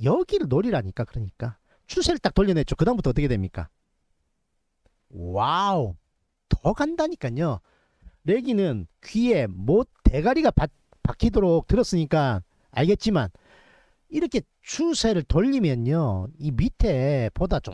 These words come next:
올라간 것 같아도 충분히 더 갈 여력이 있는 겁니다. 그죠? 삼성 에스디에스 조정받을 때까지 기다려야 돼요. 이것도. 자, 뭐 로봇 관련, 아, 레인보우 로보틱스도 상당히 강세 보였다가 조정받고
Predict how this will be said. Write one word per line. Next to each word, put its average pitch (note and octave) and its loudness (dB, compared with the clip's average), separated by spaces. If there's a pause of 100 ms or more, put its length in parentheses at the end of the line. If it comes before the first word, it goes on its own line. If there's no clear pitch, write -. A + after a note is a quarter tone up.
올라간 D4+ -2
것 F#3 -4
같아도 B2 0 (180)
충분히 F4+ -6
더 A#2+ -8
갈 C#3+ -6
여력이 B2+ -8
있는 A#2+ -12
겁니다. - -14 (480)
그죠? G3+ -10
삼성 A#2 -8
에스디에스 A#2 -6 (960)
조정받을 A#2+ -2
때까지 - -4
기다려야 D3 -10
돼요. E2+ -16
이것도. G2 -16 (1700)
자, C3+ -10
뭐 A#2+ -4
로봇 A#2+ -2
관련, C3 -2 (420)
아, G2 -2
레인보우 D#3 0 (360)
로보틱스도 C3+ 0
상당히 F#3 0
강세 E3 2
보였다가 E3 2
조정받고 D3 0